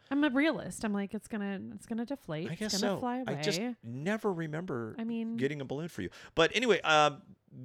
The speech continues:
Speaker 2: i-, your tip for the day, and this goes along with, um, kind of souvenirs too that
Speaker 1: Okay.
Speaker 2: you, you purchase from the Disney parks.
Speaker 1: Yes.
Speaker 2: If you
Speaker 1: And you know we
Speaker 2: have
Speaker 1: do.
Speaker 2: a few, just a few.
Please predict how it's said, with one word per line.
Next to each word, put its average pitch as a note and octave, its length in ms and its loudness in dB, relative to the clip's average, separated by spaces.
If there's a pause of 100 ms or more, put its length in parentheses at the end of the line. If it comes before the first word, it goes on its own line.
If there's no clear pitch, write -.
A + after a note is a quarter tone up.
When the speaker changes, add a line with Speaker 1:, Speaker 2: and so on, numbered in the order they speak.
(120)
Speaker 2:
i-, C#3+ 200 -8
your C#3 200 0
tip B3 260 0
for - 120 -8
the D3 100 -2
day, G#2 320 2
and C#3 120 -4
this A#3+ 120 0
goes A#3+ 180 0
along B2 340 0
with, G2 340 -2
um, E2+ 360 -8
kind G2 140 -8
of E2+ 60 -10
souvenirs E2+ 680 -6
too E2+ 320 -8 (100)
that - 80 -4
Speaker 1:
Okay. C4+ 200 2
Speaker 2:
you, E2+ 220 -6
you F#2 160 -10
purchase F#2 320 -6
from F2 420 -10 (180)
the F2+ 300 -6
Disney F#2 260 -8
parks. - 320 -4
Speaker 1:
Yes. F3+ 260 -2 (280)
Speaker 2:
If B2+ 200 2
you G3+ 200 -2
Speaker 1:
And C4+ 120 4
you F3+ 100 4
know F3 260 6
we G#3+ 80 4
Speaker 2:
have G3+ 80 0
Speaker 1:
do. E3+ 380 2 (580)
Speaker 2:
a A2+ 140 -2
few, A2 460 -2 (440)
just - 200 -6
a B2+ 40 -2
few. B1+ 320 -10